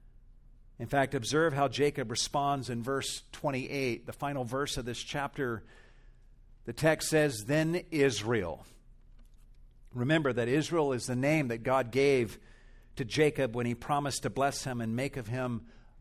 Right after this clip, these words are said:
a mighty people. And this is the perfect time to call him Israel. "Then Israel said, 'It is enough. It is enough.'"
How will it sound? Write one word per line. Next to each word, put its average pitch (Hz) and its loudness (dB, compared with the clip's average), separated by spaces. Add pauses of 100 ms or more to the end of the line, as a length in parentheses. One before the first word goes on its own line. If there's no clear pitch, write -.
a 117 -2
mighty 127 4
people. 117 -2 (720)
And 127 -4
this 131 0
is 101 -8
the 135 -8
perfect - 0
time 101 -4 (640)
to - -10
call 131 2
him 120 -6
Israel. 101 -8 (440)
"Then 190 4 (180)
Israel 151 -2
said, 101 -6 (960)
'It 156 0
is 147 0
enough. - -4 (1040)
It 151 2
is 131 0
enough.'" 95 -8